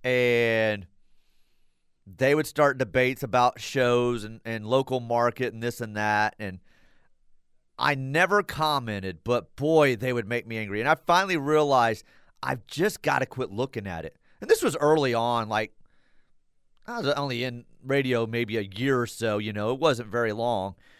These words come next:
And I'm like, "I cannot get on message boards anymore." Like, even to find information, because it's going to end up falling into some black hole and, and finding something that makes me angry.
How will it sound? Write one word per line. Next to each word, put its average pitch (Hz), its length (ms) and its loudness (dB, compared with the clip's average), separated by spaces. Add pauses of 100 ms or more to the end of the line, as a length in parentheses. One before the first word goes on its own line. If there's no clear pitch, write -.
(120)
And 117 120 -6
I'm 113 100 -6
like, 104 240 -6
"I 151 180 4
cannot 123 420 -4
get 120 120 -4
on 104 120 -4
message 107 360 -6
boards 95 280 -6
anymore." 85 380 -12 (280)
Like, 131 180 -2
even 190 180 -2
to 170 60 2
find 143 360 0
information, 127 580 -4
because 113 360 -2
it's 117 160 -8
going 156 260 -4
to 165 120 -4
end 151 160 -2
up 147 220 2
falling 135 320 -2
into 131 160 -8
some 123 240 -8
black 123 300 2
hole 127 180 -2 (340)
and, 110 180 -8
and 104 200 -8 (340)
finding 156 320 4
something 151 420 -2
that 127 160 2
makes 139 280 -2
me 147 140 -6
angry. 127 460 -2